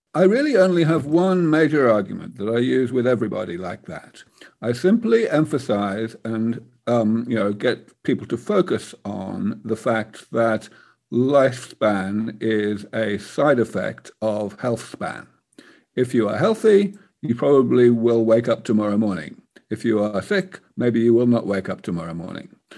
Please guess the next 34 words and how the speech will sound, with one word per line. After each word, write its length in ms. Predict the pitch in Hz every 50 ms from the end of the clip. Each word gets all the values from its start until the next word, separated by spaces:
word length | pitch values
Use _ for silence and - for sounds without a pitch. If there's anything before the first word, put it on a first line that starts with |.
| - - _ _
So 500 | - - 135 127 113 113 110 110 113 - _ _
it 120 | - 123 117
has 180 | 127 117 110
nothing 360 | 113 123 156 175 170 202 170 156
to 120 | 151 170
do 240 | 147 123 135 127 113
with 220 | 113 107 110 110 107
how 220 | - 127 123 123
long 240 | 123 123 127 123 117
ago 280 | 113 107 101 113 107 107
you 220 | 104 104 107 104 104
were 240 | 101 98 98 95
born. 520 | 87 - - - 107 90 80 - - - - _ _ _ _ _ - - _ _
It 280 | _ - 113 113 - -
has 280 | - 117 117 117 113 -
to 120 | - 120
do 320 | 110 101 117 113 107 110 -
only 400 | - 113 127 127 123 120 120 117
with 360 | 110 107 110 107 101 92 104
the 100 | - 107
relationship 920 | 107 107 104 107 117 127 120 - - - 120 117 - - 123 117 120 -
between 540 | - 113 107 - - _ - 113 110 110 110
health 540 | 101 - - 156 156 156 151 - - - _ _ _
and 460 | 120 117 117 110 110 110 110 107 -
being 260 | - 127 110 107 104
alive. 580 | 101 101 90 78 - - 50 - - _ - _ _ _ _ _ - - - - - - _ _
Most 260 | - 143 185 185 -
people 560 | - 175 160 - - 165 180 202 269 - - _ _ _ _ _ _ -
are 540 | 117 120 127 123 123 123 123 123 135 123 - - _
comfortable 720 | _ - 180 180 175 - 170 - 123 92 98 98 101 104
with 520 | 101 104 113 110 104 104 101 98 95 95 - -
the 120 | - 107 98
fact 480 | - - 107 95 92 95 - - -
that 440 | _ 107 98 95 95 92 87 92 -